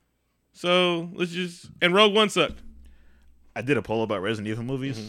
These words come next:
Speaker 2: and everybody said they didn't really like them. That's kinda, I mean, they're shit, they're shit movies, but I still had a good
Speaker 1: One
Speaker 2: time.
Speaker 1: and two were good movies.
Speaker 2: I had a good time.
Speaker 1: One and two were good movies.
Speaker 2: Yeah, they're s-, arguably five bad movies, yeah. But they, but they got, they got three D right.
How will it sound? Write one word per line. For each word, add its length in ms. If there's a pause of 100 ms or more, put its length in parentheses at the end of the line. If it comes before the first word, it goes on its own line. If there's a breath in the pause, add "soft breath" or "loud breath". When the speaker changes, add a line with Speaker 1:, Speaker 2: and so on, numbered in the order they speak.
(160)
Speaker 2:
and 160
everybody 300
said 180
they 80
didn't 240
really 180
like 220
them. 160 (1400)
That's 140
kinda, 180 (220 soft breath)
I 80
mean, 140
they're 100
shit, 220
they're 100
shit 240
movies, 440 (140)
but 160
I 60
still 160
had 100
a 40
good 60
Speaker 1:
One 100
Speaker 2:
time. 100
Speaker 1:
and 60
two 200
were 140
good 280
movies. 320
Speaker 2:
I 60
had 100
a 40
good 140
time. 300 (180)
Speaker 1:
One 180
and 80
two 100
were 80
good 160
movies. 380 (320)
Speaker 2:
Yeah, 180
they're 340 (200)
s-, 160 (840)
arguably 380
five 220
bad 200
movies, 300
yeah. 100 (240)
But 80
they, 120
but 260
they 60
got, 260
they 80
got 200
three 160
D 120
right. 200